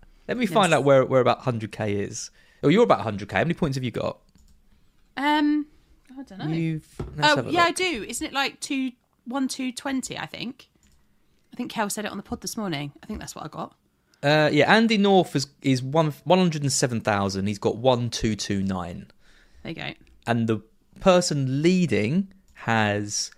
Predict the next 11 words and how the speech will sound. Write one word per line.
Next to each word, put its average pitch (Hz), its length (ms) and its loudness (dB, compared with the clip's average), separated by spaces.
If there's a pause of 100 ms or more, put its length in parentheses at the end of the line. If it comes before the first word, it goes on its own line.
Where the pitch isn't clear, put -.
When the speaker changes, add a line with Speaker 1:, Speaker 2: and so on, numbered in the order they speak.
(420)
Speaker 1:
one 123 200 4
three 110 320 0
eight 101 220 0
six. - 560 -6 (120)
So - 140 -8
you're 110 280 2
a 104 40 0
hundred 131 380 -2
and 113 120 -6
sixty - 400 -10
points - 600 -12